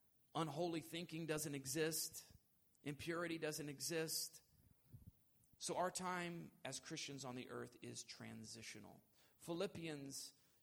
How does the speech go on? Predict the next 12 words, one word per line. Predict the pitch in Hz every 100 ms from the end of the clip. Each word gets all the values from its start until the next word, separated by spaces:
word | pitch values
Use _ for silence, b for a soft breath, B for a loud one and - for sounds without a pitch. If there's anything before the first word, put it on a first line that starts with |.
| -
two | - 170 160 -
twelve | - 135 113 98 - - - - -
says | - 131 123
this, | - - -
"Work | 143 165 -
hard." | 127 98 - -
Look | 165
at | 151
somebody, | 160 143
say, | 135
"Work | 131 131 147
hard." | 110